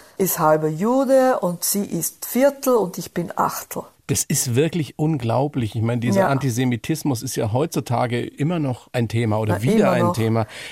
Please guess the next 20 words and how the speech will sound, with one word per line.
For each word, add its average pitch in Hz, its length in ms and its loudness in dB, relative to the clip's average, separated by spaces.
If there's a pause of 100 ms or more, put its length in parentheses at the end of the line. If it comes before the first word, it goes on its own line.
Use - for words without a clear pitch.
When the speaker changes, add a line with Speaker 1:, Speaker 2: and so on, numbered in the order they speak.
Speaker 2:
Haben 147 200 0
Sie 196 140 -2
das 196 200 -2
Gefühl, 180 600 -2
das 143 300 -2
ist - 420 -4
genauso 131 400 0
schlimm 160 260 -2
wie 147 100 0
damals 147 440 -2
oder 117 140 -2
ist 113 80 -6
es 117 100 -4
besser 139 300 -4
geworden? 165 540 -4 (340)
Oder 113 160 -2
wird's 143 240 0
gerade 156 320 0
wieder 160 180 -2
schlimmer? 160 360 -6